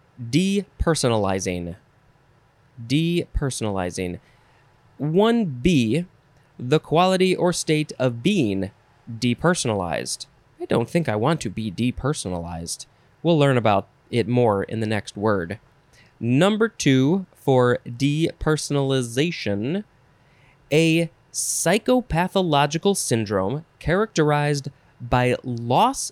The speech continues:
of identity and feelings of unreality and strangeness about one's own behavior. Okay, so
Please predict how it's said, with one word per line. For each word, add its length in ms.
of 120
identity 960
and 180
feelings 540
of 360
unreality 920
and 200
strangeness 960
about 280
one's 480
own 280
behavior. 760
Okay, 400
so 580